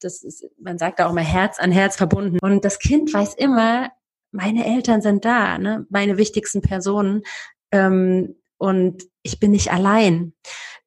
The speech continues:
Und der Säugling spürt die Wärme, ähm, er kennt den Duft von der, von der Bezugsperson, fühlt sich sicher und geborgen. Also,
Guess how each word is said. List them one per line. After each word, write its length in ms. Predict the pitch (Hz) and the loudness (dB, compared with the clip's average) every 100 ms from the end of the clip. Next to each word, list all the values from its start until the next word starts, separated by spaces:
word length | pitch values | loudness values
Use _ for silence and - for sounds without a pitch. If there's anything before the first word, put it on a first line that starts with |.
| _ | _
Und 200 | - 190 | -8 -2
der 120 | 202 180 | 0 0
Säugling 400 | 202 202 208 185 | 0 0 0 -2
spürt 300 | - 208 208 | -2 -4 -4
die 180 | 185 175 | -4 0
Wärme, 760 | 170 170 180 165 170 170 170 - | 0 0 -2 -2 0 0 -2 -2
ähm, 320 | 180 175 175 | -2 -2 -2
er 100 | - | -2
kennt 220 | - 220 | 0 2
den 100 | 196 | 2
Duft 380 | 196 220 - - | 2 0 -2 -2
von 180 | 185 185 | 0 4
der, 380 | 185 180 180 175 | 4 4 2 2
von 140 | 196 | 2
der 80 | 180 | 2
Bezugsperson, 1000 | 180 202 180 190 180 175 175 175 180 160 _ | 2 -2 0 -2 0 2 4 4 2 -2 _
fühlt 220 | - 226 | -2 -2
sich 160 | 226 202 | -2 -2
sicher 340 | 233 233 226 | 0 0 0
und 100 | 185 | -2
geborgen. 580 | 180 185 170 165 170 170 - | -6 -4 -4 -4 -8 -12 -6
Also, 320 | 175 190 | -2 -2